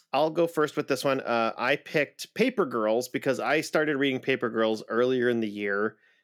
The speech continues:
I picked up a, uh, an omnibus from Comic-Con and, uh, really like, you know, I love Brian K. Vaughan's stuff. And this is one that I've been wanting to get for a while as a collected edition.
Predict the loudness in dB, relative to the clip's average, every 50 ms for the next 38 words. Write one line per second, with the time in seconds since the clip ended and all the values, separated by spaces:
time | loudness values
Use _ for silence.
0 | _ _ _ -4 0 0 2 2 0 -2 _ -4 -4 -4 0 0 0 0 0 _
1 | -18 -8 -4 -2 -2 0 0 0 -2 -2 -4 -6 -8 _ _ _ _ _ _ _
2 | _ _ _ _ _ _ -8 -6 -4 -4 -4 -4 -4 -4 -6 -6 -8 _ -10 -6
3 | -4 -2 0 0 0 2 2 0 0 0 -4 -8 -8 -10 _ -20 -12 -6 -4 -2
4 | -2 -2 -2 -4 -4 -6 -8 -12 _ _ _ _ _ _ _ -4 -2 -2 0 0
5 | -2 -2 0 -2 0 0 0 0 -2 -4 -2 -2 0 0 0 0 0 0 0 -2
6 | -4 -6 -12 _ _ -12 -10 -8 -6 -6 -6 -6 -4 0 2 4 4 4 4 2
7 | 2 2 2 2 2 0 0 -4 -10 -20 -10 _ -2 -2 -2 0 0 -2 0 2
8 | 2 2 2 0 0 0 0 0 0 0 -2 -2 -2 0 -2 0 0 0 -2 -4
9 | -6 -8 -14 -14 -14 -14 -8 -4 -2 -2 -2 -2 -6 -18 _ _ -4 -2 -2 -2
10 | -2 -4 -6 -8 -8 -10 -12 -14 -8 -6 -4 -4 -2 -2 -2 -4 -4 -6 _ _
11 | -10 -8 -6 -6 -6 -6 -6 -8 -8 -8 -10 -10 -8 -6 -6 -4 -4 -4 -4 -4
12 | -4 -4 -4 -4 -4 -6 -10 -12 -10 -10 -10 -10 _ -16 -16 -14 -8 -6 -6 -6
13 | -4 -4 -4 -4 -4